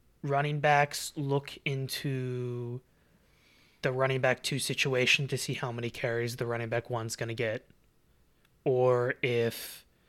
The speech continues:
it's kind of a dual running back thing like they do in Cleveland, where it's, there's no really running back one, they kinda mix it up. Um, and also, you gotta, yeah, for running back, you gotta look at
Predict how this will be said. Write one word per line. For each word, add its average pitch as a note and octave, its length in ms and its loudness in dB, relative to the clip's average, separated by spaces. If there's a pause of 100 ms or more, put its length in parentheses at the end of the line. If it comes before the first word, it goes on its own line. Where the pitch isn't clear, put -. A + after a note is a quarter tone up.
(840)
it's - 220 -2
kind B2 240 -2
of A#2+ 80 -4
a B2 80 0
dual C3 280 2
running B2 320 -2
back A#2 260 0
thing B2 260 -2
like A#2 200 -2
they A#2+ 120 -2
do A#2 180 -4
in A#2 120 -6
Cleveland, A#2 560 -2
where A2+ 200 -4
it's, - 420 -6 (320)
there's A#2 240 -6
no B2 280 2
really A#2+ 380 0
running A#2 340 -4
back A2+ 260 -2
one, A#2 300 -6
they A#2 80 -6
kinda A#2 300 -14
mix A#2 320 -14
it - 80 -12 (1300)
up. C#3+ 40 -4
Um, A#2+ 600 -2 (1300)
and C3+ 120 0
also, A#2+ 720 -2 (1700)
you C#3+ 180 -2
gotta, C3+ 240 4
yeah, C3+ 220 2
for C3+ 160 -2
running C3 240 0
back, A#2+ 240 0
you C3+ 80 -2
gotta B2 160 0
look B2 240 -4
at B2 180 -2